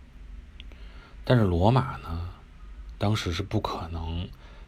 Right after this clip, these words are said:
看着这个马其顿王国做大的，所以呢，他选择了一个比较小的，啊，帕加马王国来作为他的代言人。这种情况啊，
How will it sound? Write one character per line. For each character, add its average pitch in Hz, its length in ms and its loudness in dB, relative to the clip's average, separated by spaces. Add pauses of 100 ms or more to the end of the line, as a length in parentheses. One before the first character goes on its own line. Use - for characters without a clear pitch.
(140)
看 87 260 0
着 80 80 -2
这 82 140 -4
个 82 80 -2
马 80 180 -4
其 - 120 -8
顿 127 200 4
王 76 160 -4
国 78 160 -6
做 73 220 -4
大 - 300 -8
的， - 20 -20 (1300)
所 110 240 6
以 95 80 2
呢， 78 200 -6
他 95 120 -4
选 90 260 -4
择 92 160 -6
了 95 60 -4
一 95 160 -4
个 95 200 -2
比 98 120 -4
较 101 120 0
小 90 460 0
的， 87 220 -6 (640)
啊， 92 160 -4
帕 - 180 -4
加 120 160 2
马 - 140 0
王 92 260 -6
国 82 160 -2
来 82 100 -2
作 82 180 -2
为 78 60 -2
他 82 140 -4
的 80 80 -2
代 80 160 0
言 80 160 -4
人。 76 240 -6 (1900)
这 165 160 6
种 78 180 -2
情 82 320 -2
况 87 320 0
啊， - 160 -14